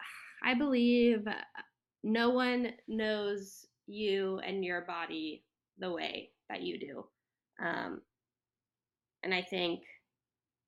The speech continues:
like, honoring that, it's like, it's like your birthright, um, and coming to terms with that is, like, a spiritual experience in a way.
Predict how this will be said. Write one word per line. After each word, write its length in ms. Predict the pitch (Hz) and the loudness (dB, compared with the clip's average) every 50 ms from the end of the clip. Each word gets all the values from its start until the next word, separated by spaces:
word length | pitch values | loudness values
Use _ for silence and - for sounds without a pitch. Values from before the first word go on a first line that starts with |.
| _ _ | _ _
like, 140 | - - 190 - | -12 -12 -8 -2
honoring 440 | - 196 202 202 196 196 190 196 185 | 0 2 4 6 6 6 6 6 6
that, 260 | 180 175 175 175 - - | 4 4 2 2 0 -4
it's 200 | 180 - - - | -10 -12 -10 -10
like, 140 | 196 185 - | -10 -10 -8
it's 160 | - 196 190 - | -10 -8 -4 -4
like 180 | 185 180 - | -4 -4 -2
your 100 | - 185 | -4 -4
birthright, 680 | 180 - 196 185 175 175 - - 185 175 160 165 170 - - - | -2 0 2 2 2 0 -2 -4 -2 0 0 0 -2 -4 -6 -4
um, 360 | - 175 170 165 - - - _ _ _ - | -4 -2 -2 -4 -6 -8 -10 _ _ _ 0
and 360 | 202 190 190 180 202 220 220 - _ _ _ _ _ - | 4 6 6 4 4 2 -4 -10 _ _ _ _ _ -2
coming 240 | - 220 208 196 196 | 0 2 2 2 2
to 80 | 185 | 0
terms 320 | 175 - 208 180 175 185 190 | 0 0 0 0 0 0 -2
with 140 | 185 185 - | -4 -2 0
that 280 | 180 170 170 170 - - _ _ _ _ _ _ _ _ _ _ _ _ _ _ _ _ _ - - | 0 2 2 0 -2 -8 _ _ _ _ _ _ _ _ _ _ _ _ _ _ _ _ _ -10 -4
is, 440 | - 185 175 170 175 - - - - - _ _ - | -2 -2 0 -2 -4 -6 -8 -8 -12 -14 _ _ -4
like, 120 | 202 190 | -4 -2
a 80 | - - | -2 -2
spiritual 540 | - - - 214 190 190 190 - 208 190 | -4 -2 0 2 2 2 2 0 0 0
experience 880 | 185 185 - - - 208 196 202 214 226 233 240 240 240 - - - - _ _ - | 0 -2 -4 -4 0 2 4 4 4 4 4 2 0 -2 -6 -12 -16 -18 _ _ -2
in 100 | 240 240 | 2 4
a 80 | 233 240 | 4 6
way. 440 | 240 233 233 226 240 240 226 240 | 6 6 4 4 2 0 0 -4